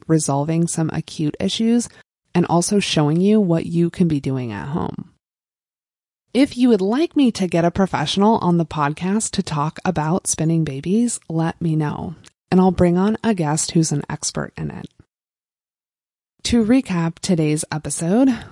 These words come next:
we talked about optimal fetal positioning and spinning babies,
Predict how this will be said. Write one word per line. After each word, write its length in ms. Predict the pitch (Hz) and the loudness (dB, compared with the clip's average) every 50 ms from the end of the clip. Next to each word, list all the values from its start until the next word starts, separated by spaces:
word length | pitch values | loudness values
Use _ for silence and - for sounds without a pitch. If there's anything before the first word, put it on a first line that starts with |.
| - - - | -14 -2 2
we 140 | 185 196 185 | 4 4 4
talked 420 | - - 165 160 160 160 - - - | 4 0 -2 0 -2 -2 -2 -4 -4
about 320 | 165 156 151 143 139 - _ - | -2 -2 -2 -2 -4 -6 _ -6
optimal 560 | 156 156 - - 165 160 160 151 151 147 - | -6 -6 -4 -4 -2 -2 -2 -2 -2 -4 -8
fetal 360 | - - 165 151 156 156 156 | -8 -6 -4 -2 -2 -2 -2
positioning 760 | - - 151 143 147 147 143 - - 160 160 185 233 247 226 | -4 -4 -6 -6 -4 -4 -6 -4 -4 -2 0 2 2 2 2
and 260 | - 175 170 170 165 165 | 2 2 2 2 2 2
spinning 420 | - - - 156 151 147 143 143 | -2 -2 -2 -2 -4 -4 -6 -2
babies, 560 | - 208 233 233 220 226 226 226 220 - - | 2 4 4 4 4 4 2 2 0 -2 -4